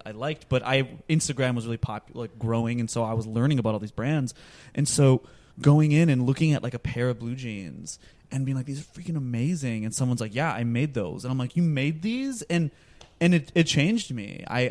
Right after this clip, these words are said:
I, being able to hold something, because also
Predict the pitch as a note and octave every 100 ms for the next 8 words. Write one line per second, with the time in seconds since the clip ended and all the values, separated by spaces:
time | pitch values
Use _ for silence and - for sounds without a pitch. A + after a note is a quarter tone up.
0 | - D#2 D#2 - - D3 E3+ E3 C#3 B2+
1 | D#3+ E3+ D#3 C3+ D3 D#3+ F#3 - G#3+ A3
2 | A3 D#3+ D3